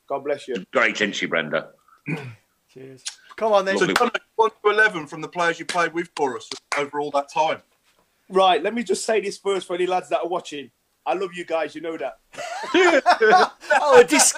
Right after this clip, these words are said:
Speaker 3: a disclaimer.
Speaker 1: J G, J G in the house, looking like a mouse.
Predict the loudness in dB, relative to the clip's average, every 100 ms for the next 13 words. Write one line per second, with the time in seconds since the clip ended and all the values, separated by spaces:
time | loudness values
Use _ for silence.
0 | -4 -6 -4 -4 -4 -4 -2 -2 0 -2
1 | -2 -8 -12 _ _ _ -10 -2 0 0
2 | 0 -2 -4 -4 -6 -2 0 0 0 -4
3 | -8 -8 -6 -6 -10 -10 -12 -12 -10 -8
4 | -10 -12 -16 -20